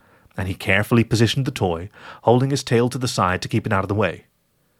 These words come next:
"You're gonna need to lift your legs." Already he could tell the tie with the jackal was weakening, and if he tried, he could pull himself off, but it would hurt. Anyway, he couldn't let the canine out yet if this was going to work.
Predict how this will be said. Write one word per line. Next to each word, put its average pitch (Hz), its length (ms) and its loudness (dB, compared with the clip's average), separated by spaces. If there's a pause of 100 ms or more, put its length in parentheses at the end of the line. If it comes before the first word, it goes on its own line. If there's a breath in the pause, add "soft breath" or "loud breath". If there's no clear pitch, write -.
(500)
"You're 165 240 2
gonna 160 340 4
need 147 280 0
to 127 80 2
lift 120 300 0
your 107 120 2
legs." 82 520 -2 (1300)
Already 170 320 4
he 113 140 -2
could - 180 -6
tell 120 200 4
the 101 80 -2
tie 110 260 2
with 95 120 0
the 107 60 -6
jackal 104 340 0
was 90 140 -6
weakening, 104 400 -6 (540 loud breath)
and 107 100 -2
if - 100 -6
he 101 60 -8
tried, 117 500 2 (260)
he 190 120 -6
could 208 140 -2
pull 202 100 6
himself 170 400 0
off, 92 320 -2
but 117 280 0
it 175 160 0
would 104 180 -2
hurt. - 380 -12 (680)
Anyway, 107 320 2 (260 loud breath)
he 180 100 0
couldn't - 220 0
let 127 120 4
the - 60 -2
canine 107 480 2
out 113 260 0
yet - 280 -8
if 107 100 -8
this - 180 -4
was 101 100 -8
going 92 220 -2
to 85 80 -6
work. 85 400 -2